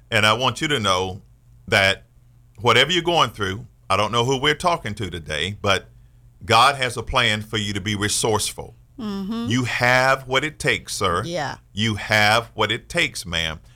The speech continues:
Speaker 1: Now, me personally, I remember growing up abused, neglected, uh, emotional neglect, emotional ne-, ab-, abuse, all of those issues I faced,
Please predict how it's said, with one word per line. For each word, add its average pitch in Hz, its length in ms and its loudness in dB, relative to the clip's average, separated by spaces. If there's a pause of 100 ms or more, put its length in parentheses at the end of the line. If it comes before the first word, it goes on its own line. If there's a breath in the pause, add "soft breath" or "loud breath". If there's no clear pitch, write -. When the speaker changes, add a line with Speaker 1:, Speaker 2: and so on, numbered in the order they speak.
Speaker 1:
Now, 110 380 2
me 135 220 0
personally, 208 600 2 (520)
I 139 100 8
remember 147 420 0
growing 101 380 0
up 123 320 2 (560)
abused, 139 640 -2 (540)
neglected, 117 720 0 (640)
uh, 95 520 4 (100)
emotional 143 580 0
neglect, 147 460 0
emotional 143 580 -2
ne-, 139 180 -6 (200)
ab-, 110 240 -2
abuse, 135 560 0
all 117 160 2
of 139 80 -2
those 139 220 0
issues 139 340 -4
I 107 220 2 (140)
faced, 135 340 -2